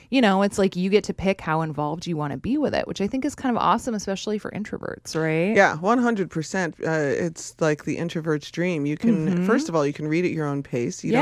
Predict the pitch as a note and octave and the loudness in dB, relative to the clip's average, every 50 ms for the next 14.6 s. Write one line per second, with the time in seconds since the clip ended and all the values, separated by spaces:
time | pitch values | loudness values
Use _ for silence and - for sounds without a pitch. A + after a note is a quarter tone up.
0 | F4 F4+ - - D#3+ D#3 E3 E3 D#3+ - - - E3+ D#3+ E3 - D#3 D3+ D3+ D3 | 4 4 4 2 2 2 0 0 -2 -2 -2 -2 -2 -2 0 0 0 0 2 2
1 | D3+ C#3+ C3+ C3 C#3 D#3 F3 E3 C#3+ D#3+ - E3+ D3+ D#3 F3 A3 - A3 F#3+ D3 | 2 2 4 4 4 2 2 2 -2 -4 -4 -4 -2 -2 -2 -2 -2 -2 -2 -2
2 | - C#3+ C#3 C3+ B2+ C3 C3+ - - C3+ C3+ D#3 - - - - - - - - | -2 -2 -2 -2 -2 -2 -4 -2 0 0 0 0 -2 -6 -12 -20 -20 -20 -20 -20
3 | - - - G#3+ C#4 D4 D4 C#4+ C4+ C4+ C4+ C#4+ D4 C4 C4+ C#4+ C4 - C#4+ C4+ | -20 -6 0 2 4 4 4 4 4 4 2 2 2 2 2 0 0 0 0 0
4 | B3 A3 - - - - _ - A#3+ C4 G3 - - - - - _ - - G3 | 0 0 -4 -10 -20 -8 _ 2 2 4 2 2 -2 -8 -16 -18 _ -10 -8 -6
5 | G3+ G#3+ - - G#3 - _ - - G#3+ - - - - - D3+ C#3+ - A2+ A2+ | -6 -4 -4 -6 -6 -6 _ -10 -10 -10 -10 -10 -14 -10 -8 -8 -6 -6 -6 -6
6 | A#2+ - - E2 - - - G3 B3 D#4+ D4 - - G3 G3 G3+ G#3+ A3+ A3 - | -6 -6 -6 -8 -6 -2 0 2 2 2 0 0 0 0 2 2 4 4 4 6
7 | A#3+ A3+ - A3 - - - E3+ F3 F#3 G3 G3+ - - F#3 F#3 F#3 F#3 F3 - | 6 6 6 6 4 2 0 0 2 2 0 -2 -2 0 2 2 2 2 0 0
8 | F3+ G3 G3 - G3 F#3+ F#3+ - G3+ F#3+ F#3 F#3+ G3 F#3+ G3 F#3+ - A3 G3+ G3+ | -2 -2 2 4 4 4 4 2 0 0 0 0 0 0 0 0 0 0 0 0
9 | G3 - - E3+ G#3 C#4+ C4 - - - - - - - - - - - D3 D#3 | 0 -2 -2 0 0 0 0 -2 -6 -8 -8 -8 -8 -10 -10 -10 -6 -4 -2 2
10 | - - - G#3 G3+ F#3+ - A3+ A#3 G3+ G#3 A3+ A#3 A#3 A#3 A3+ G#3+ G#3 G3+ G#3 | 2 4 2 4 4 4 4 4 4 4 4 4 4 4 4 4 4 6 6 6
11 | G3+ G#3 G#3 G#3 A3 G#3+ G#3+ G#3+ G#3 A3 B3+ B3+ A#3 A2 C#3 G#3 G3+ G3+ G3+ G3+ | 6 6 4 4 4 2 2 2 2 2 2 2 0 0 -2 -2 0 0 0 0
12 | G3+ A3 G3 F#3+ F#3+ G3+ - - G#3+ G#3 G#3 G#3 G#3+ A3 G#3+ A3+ A#3+ B3+ C4 A#3+ | 2 2 2 2 2 0 -2 -2 -2 0 2 4 4 6 6 6 4 4 4 2
13 | A#3+ A#3+ A#3 - - - F3 F3 F3+ G3 F#3+ G3+ G3 G#3 G#3 - G3 F#3+ G#3 G3+ | 0 0 -2 -2 0 2 2 4 4 4 2 0 0 -2 -2 -2 -2 -2 -2 -2
14 | G#3+ A3 - - D4 D#4+ - - - - - | -4 -6 -4 -6 -8 -8 -6 -6 -6 -6 -6